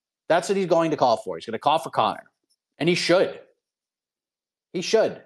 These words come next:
Colby's a prize fighter. Colby is not a meritocratic fighter.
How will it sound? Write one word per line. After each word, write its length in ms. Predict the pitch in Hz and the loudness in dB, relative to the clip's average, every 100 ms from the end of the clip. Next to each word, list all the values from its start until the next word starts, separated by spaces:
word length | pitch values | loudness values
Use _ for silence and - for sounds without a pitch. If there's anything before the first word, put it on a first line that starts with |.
| _ _ _ _ _ _ _ _ _ _ - | _ _ _ _ _ _ _ _ _ _ -4
Colby's 300 | 139 180 196 | 0 2 2
a 40 | |
prize 300 | - 247 240 | 2 2 2
fighter. 340 | - 104 73 - _ | 0 0 -2 -16 _
Colby 280 | - 165 196 | -2 0 2
is 100 | 180 | 2
not 160 | 185 | 2
a 80 | 185 | 2
meritocratic 880 | 151 160 175 165 - - 160 160 - | 4 2 2 0 -6 -2 0 0 0
fighter. 400 | 165 139 85 71 | 0 0 -2 -10